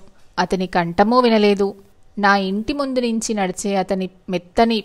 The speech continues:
పాదధ్వనిని మాత్రమే వినగలిగాను. నేలపై అతనికి ఆసనం పరచడంలోనే దినమంతా గడిచిపోయింది. ఇంకా దీపం వెలిగించలేదు.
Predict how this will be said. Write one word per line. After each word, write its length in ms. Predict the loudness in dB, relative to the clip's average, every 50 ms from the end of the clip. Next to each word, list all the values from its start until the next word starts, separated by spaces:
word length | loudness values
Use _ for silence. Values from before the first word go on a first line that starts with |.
| _ -2
పాదధ్వనిని 840 | 0 2 2 2 2 0 -2 -2 -6 -6 -4 -4 -2 -2 -2 -2 0
మాత్రమే 580 | 0 0 0 0 -2 -4 -4 -4 -6 -6 -6
వినగలిగాను. 720 | -6 -6 -6 -4 -2 -2 0 0 0 0 -2 -2 -2 -6 -10 -14 -20 -20 -20 -20 -20 -20 -20 -18 -10
నేలపై 680 | -6 -4 -2 0 0 2 0 2 2 0 0 0 -2 -2 -2
అతనికి 720 | -2 0 0 0 -2 -2 -4 -4 -4 -4 -4 -4 -6 -8 -4 -2
ఆసనం 480 | 0 0 0 0 -2 -2 -2 -2 -2 0
పరచడంలోనే 920 | 0 0 0 0 -2 -2 -2 0 0 0 0 0 0 0 0 0 -2 -2 -4 -10 -20 _ -18 -14
దినమంతా 680 | -6 -2 0 0 0 0 -2 -2 -2 -2 -2 -2 -2 -2 -2
గడిచిపోయింది. 760 | -2 -4 -6 -6 -8 -10 -10 -8 -6 -6 -6 -4 -2 -4 -4 -4 -4 -20 -20 -20 -20 -20 -20 _ _ _ -8
ఇంకా 540 | -6 -4 -4 -4 -2 0 0 2 0 -2 -4 -6
దీపం 460 | -10 -8 -6 -6 -4 0 0 0 0
వెలిగించలేదు. 760 | 0 0 -2 -2 -2 -4 -6 -4 -4 -2 -2 -2 -4 -4 -8